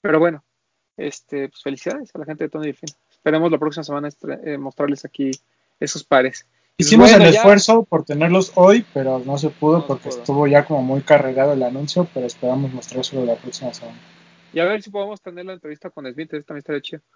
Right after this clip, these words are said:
Speaker 1: Pero bueno, este, pues, ¿qué creen? Ya para que hable Alan, por fin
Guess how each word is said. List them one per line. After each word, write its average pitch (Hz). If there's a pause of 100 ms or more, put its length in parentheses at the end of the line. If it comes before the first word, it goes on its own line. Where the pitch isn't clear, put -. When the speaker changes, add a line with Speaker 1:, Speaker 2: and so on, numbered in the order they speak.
(340)
Speaker 1:
Pero 175
bueno, 185
este, 190
pues, -
¿qué 254
creen? 208
Ya 208
para 208
que 185
hable 196
Alan, 214
por 156
fin 277